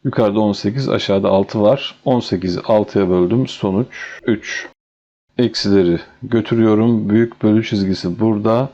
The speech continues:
Üst taraf ve alt taraf. Alt tarafı yapıyorum. Elli dördü dokuza bölersem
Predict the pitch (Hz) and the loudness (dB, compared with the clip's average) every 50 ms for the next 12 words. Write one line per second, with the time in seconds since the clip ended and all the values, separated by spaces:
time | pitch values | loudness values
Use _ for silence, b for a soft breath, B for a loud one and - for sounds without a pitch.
0 | - 135 123 117 - - - 101 101 117 123 - - - - 110 104 98 - - | 0 0 0 0 -2 -2 -2 0 0 0 -2 -4 -4 -2 0 0 0 0 -2 -4
1 | - 90 95 110 - - - _ - - 123 117 - - - 98 95 85 - - | -2 0 0 0 -2 -4 -12 _ -2 0 0 0 -2 -2 -2 -2 -2 0 0 0
2 | 92 87 - - 90 90 90 98 110 131 143 135 - 107 117 113 113 107 110 107 | 0 0 0 0 0 2 2 2 2 2 0 -2 0 0 0 2 2 2 2 2
3 | 101 98 92 90 92 104 101 - 110 104 101 98 98 98 101 98 90 - - - | 2 2 0 0 0 -2 -2 0 0 0 2 2 4 2 2 2 0 -2 -4 -4
4 | 101 92 101 117 135 135 | -2 -2 0 0 -2 -2